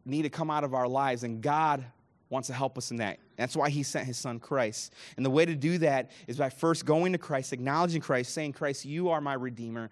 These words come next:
You're the one that can take me out of any type of snare, any type of trap." Acknowledging that, then getting yourself in a community like Reload and asking for some guidance and help too. You'll see restoration come to your life as well too.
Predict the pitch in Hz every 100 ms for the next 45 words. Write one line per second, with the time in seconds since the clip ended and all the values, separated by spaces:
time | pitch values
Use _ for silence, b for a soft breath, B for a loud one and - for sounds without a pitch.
0 | B B 117 151 180 180 151 143 135 135
1 | 120 127 127 120 120 127 147 147 117 117
2 | - 113 110 101 135 135 143 135 - -
3 | 104 - B 220 - 147 160 226 247 226
4 | 202 196 165 190 196 - B 208 170 170
5 | 180 240 247 226 226 190 180 - 175 208
6 | 185 156 131 139 247 220 147 131 131 135
7 | B - 151 160 208 214 196 165 165 165
8 | 143 156 151 147 - 131 135 120 - 175
9 | 147 104 - B B B 135 185 196 214
10 | 156 180 - 151 151 190 - 147 156 143
11 | 135 131 131 131 127 120 127 117 117 -
12 | 156 107